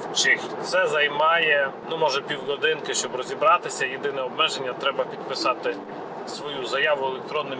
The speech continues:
підписом. Не обов'язково мати сертифікований електронний підпис. Я так розумію, що підійде будь-який. В Дії, напевно, можна спробувати підписати.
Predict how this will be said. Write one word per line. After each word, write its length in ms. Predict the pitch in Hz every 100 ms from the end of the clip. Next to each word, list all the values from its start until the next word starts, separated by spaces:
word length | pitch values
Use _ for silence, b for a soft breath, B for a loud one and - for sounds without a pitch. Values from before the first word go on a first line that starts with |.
| -
підписом. 480 | 135 - 110 - - - 123
Не 80 |
обов'язково 680 | 143 139 131 135 - 156 135
мати 260 | 127 120 -
сертифікований 840 | 127 - 120 123 170 170 147 139
електронний 460 | 127 - 123 123 117 -
підпис. 480 | 117 113 110 - -
Я 140 | 127 123
так 100 | 123
розумію, 320 | 123 117 139 131
що 120 | -
підійде 680 | - 120 104 143 131 120 113 - - -
будь-який. 520 | 175 - 117 - - - 107
В 100 | 117
Дії, 380 | - - 143 131
напевно, 460 | 123 - 131 120
можна 260 | 117 107 113
спробувати 520 | - 123 110 110 - -
підписати. 680 | - - 123 151 143 135